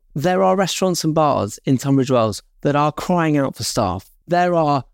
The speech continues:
farms in Kent that are crying out for people to pick fruit. There's a workforce there that's literally coming here to work. So those people should be, should be put to work.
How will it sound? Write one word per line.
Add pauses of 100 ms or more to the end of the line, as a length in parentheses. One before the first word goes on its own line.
(100)
farms
in
Kent
that
are
crying
out
for
people
to
pick
fruit. (180)
There's
a
workforce
there
that's
literally
coming
here (200)
to
work. (200)
So
those
people
should
be, (140)
should
be
put
to
work.